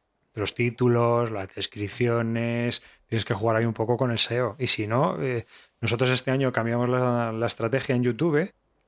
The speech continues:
porque al principio era como un repositorio de nuestros vídeos, y el que quiera que lo vea, y el que no, no. Y hemos duplicado la audiencia en YouTube, o triplicado la audiencia en YouTube. Tío, ¿sabes? O sea,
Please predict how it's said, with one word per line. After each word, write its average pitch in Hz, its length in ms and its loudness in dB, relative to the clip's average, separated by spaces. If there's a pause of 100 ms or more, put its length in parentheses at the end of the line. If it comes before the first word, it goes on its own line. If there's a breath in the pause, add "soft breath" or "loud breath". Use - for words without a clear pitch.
(200)
porque 107 200 0
al 104 40 2
principio 113 360 2
era 131 160 2
como 113 340 0
un 143 140 0
repositorio 143 520 4
de 123 80 4
nuestros 123 400 0
vídeos, 156 540 0 (480)
y 120 60 -2
el 107 40 -4
que 107 120 0
quiera 113 180 2
que 147 80 2
lo 123 140 4
vea, 123 320 2
y 120 80 -4
el 107 60 -4
que 117 140 -4
no, 135 140 2
no. 123 320 0
Y 123 100 -2
hemos 123 200 0
duplicado 123 420 0
la 107 80 -2
audiencia 120 360 -2
en 101 60 -4
YouTube, 107 400 -4
o 101 120 -4
triplicado 104 480 -4
la 101 80 -6
audiencia 107 240 -6
en 95 80 -10
YouTube. 95 380 -8 (1000 loud breath)
Tío, 110 300 -6 (140)
¿sabes? 120 260 -2
O 104 40 -6
sea, 104 340 -4